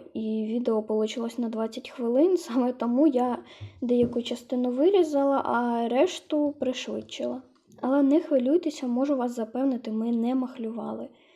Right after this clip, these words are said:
Ось тут от я кажу подрузі, що знайшла айрхорн, і тепер треба шукати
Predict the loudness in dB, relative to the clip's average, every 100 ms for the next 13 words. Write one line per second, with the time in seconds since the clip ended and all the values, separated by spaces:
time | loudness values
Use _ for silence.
0 | _ _ _ -10 -2 0 2 0 -2 -2
1 | -2 -2 -2 0 -2 -4 -6 -6 -6 -6
2 | -6 -8 -8 -10 -6 -6 -6 -8 -14 -12
3 | -8 -8 -6 0 0 0 -8 _ _ _
4 | _ _ _ _ _ _ -10 -10 -8 -4
5 | -4 -2 -6 -4 -2 -4 -8 -16 -14 -10
6 | -10 -6 -8